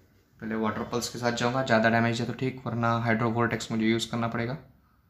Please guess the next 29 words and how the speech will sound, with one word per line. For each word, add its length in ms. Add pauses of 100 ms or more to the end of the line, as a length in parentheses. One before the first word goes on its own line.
(760)
एम्बार्गो 480
यूज़ 200
कर 120
रही 160
है, 80 (2500)
चलो 200
फिर 260 (580)
हाइड्रो 400
वोर्टेक्स 360
के 100
साथ 240
ही 60
जाऊंगा। 360 (4000)
शायद 220
अपने 200
आप 120
को 100
हर्ट 260
कर 160
ले 120
अगर 260
वो 320
मरी 240
नहीं 200
तो, 120
या 140
हाइड्रो 280
वोर्टेक्स 400
में 120